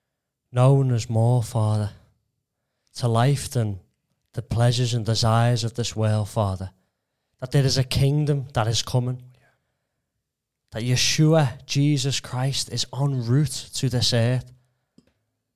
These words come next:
and he'll reward those each according to his work. So, Abba Yah,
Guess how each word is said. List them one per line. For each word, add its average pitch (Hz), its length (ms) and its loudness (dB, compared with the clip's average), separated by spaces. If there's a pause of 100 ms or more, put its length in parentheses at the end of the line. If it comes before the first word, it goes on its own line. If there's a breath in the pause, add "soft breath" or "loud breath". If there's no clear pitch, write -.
(1200)
and 117 100 0
he'll 147 180 6
reward 139 600 4
those 131 440 2
each 147 460 -4
according 131 600 -2
to 123 200 -4
his 113 180 -6
work. 113 460 -4 (1040)
So, - 240 -2
Abba 147 260 4
Yah, 131 340 4